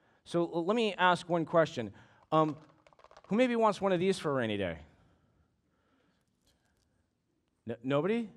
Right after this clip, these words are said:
Everybody's just cool? Okay, here. Um, but I was, I was looking here, and I think, I think,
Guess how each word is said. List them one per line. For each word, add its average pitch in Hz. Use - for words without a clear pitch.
Everybody's 160
just 160
cool? 185
Okay, 120
here. 101
Um, 151
but 190
I 185
was, 175
I 180
was 175
looking 220
here, 156
and 160
I 170
think, 220
I -
think, 220